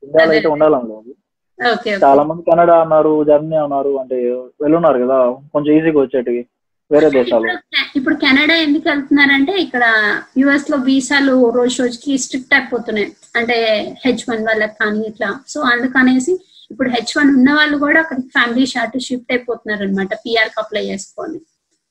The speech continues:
Speaker 2: అక్కడ ఏంటంటే పిఆర్ అదేంటి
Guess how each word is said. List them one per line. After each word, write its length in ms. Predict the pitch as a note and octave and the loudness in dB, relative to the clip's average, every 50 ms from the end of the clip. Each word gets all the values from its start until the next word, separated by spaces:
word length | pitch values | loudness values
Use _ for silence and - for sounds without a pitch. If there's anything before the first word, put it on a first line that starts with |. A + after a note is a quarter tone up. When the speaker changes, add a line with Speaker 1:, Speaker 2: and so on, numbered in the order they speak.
| _ _ _ _ _ - A3+ | _ _ _ _ _ -10 -10
Speaker 2:
అక్కడ 200 | A#3+ - - C#4 | -6 -2 0 2
ఏంటంటే 720 | C#4 C#4 C#4+ D4 D4 C#4 C#4 D#4+ F4 F4 E4 - - - _ - | 2 2 2 2 2 2 0 0 0 -2 -2 -4 -6 -10 _ -4
పిఆర్ 360 | C#4+ C4 C4 C#4+ - - - - | -2 0 2 2 0 0 0 -2
అదేంటి 760 | A#3+ A#3+ A#3 A#3 A#3 A3+ B3+ C4 C4 B3+ B3 A3+ A3 G#3+ | -2 0 0 -2 -2 -2 0 0 2 2 0 0 -4 -8